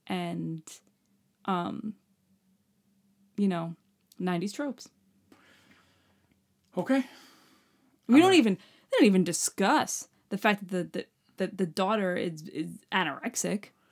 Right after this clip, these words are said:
Speaker 2: The daughter is
Speaker 1: We, we
Speaker 2: clearly
Speaker 1: make
Speaker 2: anorexic.
Speaker 1: jokes about it. It's
Speaker 2: She's,
Speaker 1: not like
Speaker 2: she's a ballerina, and
Speaker 1: she's
Speaker 2: she's clearly
Speaker 1: thirteen.
Speaker 2: anorexic, and the dad's like, "Yo, you need to eat some food," and blah, blah, blah, and does the whole thing.
Speaker 1: And she's like, "I'm a dancer. I gotta be skinny." And it's like,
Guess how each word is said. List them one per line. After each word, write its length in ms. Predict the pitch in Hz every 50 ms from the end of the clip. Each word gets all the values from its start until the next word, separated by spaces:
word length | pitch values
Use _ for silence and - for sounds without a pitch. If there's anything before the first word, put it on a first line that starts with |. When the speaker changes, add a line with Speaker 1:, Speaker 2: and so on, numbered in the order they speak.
| _ _ _ _ _ -
Speaker 2:
The 100 | 180 160
daughter 360 | 160 185 190 196 208 - 202
is 160 | - 151 175
Speaker 1:
We, 120 | 254 254 254
we 60 | 226
Speaker 2:
clearly 220 | 202 202 - 247 247
Speaker 1:
make 160 | 262 - 185
Speaker 2:
anorexic. 200 | 175 165 143 -
Speaker 1:
jokes 380 | 208 208 240 302 - - -
about 320 | 240 190 170 160 165 165 185
it. 160 | 220 247 -
It's 60 | 220 208
Speaker 2:
She's, 100 | 165 269
Speaker 1:
not 220 | 240 285 311 -
like 100 | 285 -
Speaker 2:
she's 100 | 175 160
a 60 | 156
ballerina, 760 | 147 151 143 151 170 165 156 151 139 127 120 117 120 131 - _ -
and 200 | - 135 131 131
Speaker 1:
she's 80 | 117
Speaker 2:
she's 100 | 127 123
clearly 240 | - 254 - 156 165
Speaker 1:
thirteen. 160 | 170 240 214
Speaker 2:
anorexic, 640 | 202 190 185 185 - 117 117 - - 131 139 - -
and 140 | - 139 139
the 60 | 135
dad's 320 | 127 131 123 117 127 131 131
like, 200 | 113 107 110 -
"Yo, 180 | 113 107 107
you 140 | 110 110 107
need 180 | 107 110 110 -
to 280 | - 104 101 107 - - -
eat 160 | 104 117 -
some 160 | - 107 120
food," 400 | - 113 113 110 107 110 107 107
and 80 | 98 95
blah, 120 | 98 95
blah, 120 | 98 101
blah, 300 | 98 104 98 98 98 101
and 120 | 104 104 98
does 200 | 101 98 95 -
the 60 | 101
whole 160 | 104 110 107
thing. 180 | - - 92 -
Speaker 1:
And 80 | 262
she's 140 | - 370 349
like, 120 | 466 440 -
"I'm 140 | 311 311 339
a 80 | 381 370 -
dancer. 720 | - 240 240 269 262 247 - 214 202 190 196 202 208 208 208
I 60 | 214
gotta 160 | 233 254 269 269
be 140 | 294 277 - - - -
skinny." 520 | - - - 233 220 208 202 180 180 185 202
And 100 | 202 233
it's 160 | 240 247 -
like, 340 | 220 208 - - 196 -